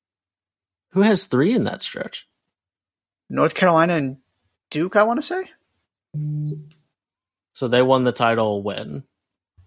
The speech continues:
Speaker 1: They won the title for the first time two thousand four, right?
Speaker 2: No, I believe it was ninety-nine.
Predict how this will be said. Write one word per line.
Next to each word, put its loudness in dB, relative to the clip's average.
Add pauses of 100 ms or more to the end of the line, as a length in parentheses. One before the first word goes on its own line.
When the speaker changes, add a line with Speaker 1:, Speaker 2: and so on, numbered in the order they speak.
(680)
Speaker 1:
They 0
won 2
the 0
title 2 (640)
for -8
the -2
first -2
time 0
two -8
thousand 0
four, -2 (200)
right? -4 (300)
Speaker 2:
No, 2
I 4
believe 2
it 0
was -4
ninety-nine. -4